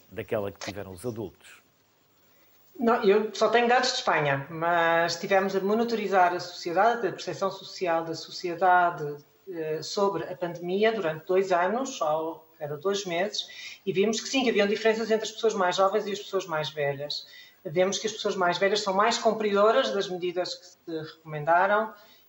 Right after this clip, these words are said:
Speaker 2: e, e isso talvez seja porque elas estão mais preocupadas, têm maior nível de preocupação da, da pandemia.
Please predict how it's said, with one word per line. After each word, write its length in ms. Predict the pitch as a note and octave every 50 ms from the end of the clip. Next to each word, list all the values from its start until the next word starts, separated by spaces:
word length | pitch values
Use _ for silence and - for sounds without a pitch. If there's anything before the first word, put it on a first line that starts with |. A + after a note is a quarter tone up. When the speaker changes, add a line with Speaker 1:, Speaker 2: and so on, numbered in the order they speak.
| _ _
Speaker 2:
e, 640 | G3+ F3 F3 F3 F3 F3 F3 F3 F3 F3+ - - - -
e 160 | F3+ F3 G3
isso 120 | G#3+ -
talvez 560 | - G#3+ F#3+ F#3+ G#3 A3 - - - - - -
seja 360 | - - G3+ F#3+ G3+ G3 A#3
porque 760 | A#3 - G#3 G3+ - - - - F#3+ F#3 F#3 F#3+ F#3 G3 A3 -
elas 200 | F#3 E3+ F#3 F#3
estão 120 | - G3
mais 220 | F#3+ G3 G#3+ A3+ -
preocupadas, 640 | - - A3+ G#3+ A3+ - - F#3+ E3 D#3+ D#3 D#3+ -
têm 100 | - F3
maior 360 | F3 F3+ F#3+ G3+ G#3 A3 A3
nível 320 | A3+ A3 G3+ G#3 G3+ F#3+ F#3
de 80 | -
preocupação 760 | - F#3+ F3+ F3+ - - F#3 - - F3 E3+ F3 F3+ F#3+ G3
da, 360 | F3 F3+ E3+ E3 D#3+ D#3+ E3 D#3+
da 140 | - E3+
pandemia. 600 | D#3+ - E3 D#3+ D3+ C#3 D3 C#3+ C#3 C3+ C3+ C#3